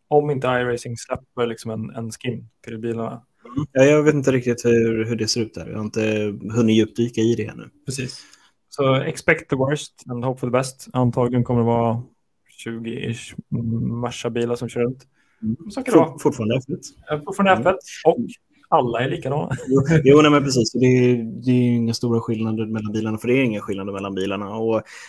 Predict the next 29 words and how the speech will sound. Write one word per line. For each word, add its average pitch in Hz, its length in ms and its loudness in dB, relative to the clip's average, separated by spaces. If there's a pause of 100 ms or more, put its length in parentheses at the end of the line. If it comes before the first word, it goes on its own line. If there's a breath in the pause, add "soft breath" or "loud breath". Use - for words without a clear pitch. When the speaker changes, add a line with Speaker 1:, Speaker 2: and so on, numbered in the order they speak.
(140 loud breath)
Speaker 2:
iRacing 117 380 4
har 110 80 2
ju 110 60 4
resonerat 104 440 -2
så 101 160 -4
att 98 120 -6
de 120 220 6
ville 117 180 4
släppa 104 380 -2
en 98 180 -4 (160)
F 123 180 0
ett-bil 135 380 4 (140)
som 117 280 -2
var 101 400 0 (400)
så 113 320 -6
genuin 107 380 -4
som 104 160 -8
det 101 60 -6
gick. 135 380 -2 (200)
Och 107 120 -8
Speaker 1:
Mm. - 140 0 (120)
Speaker 2:
Mercedes 113 440 -4 (280)
sa 104 260 -8
då 98 220 -8
att - 160 -12 (1120)
skanna 147 180 -4
våran 110 220 -6
bil. 82 120 -10
Speaker 1:
Just - 140 -18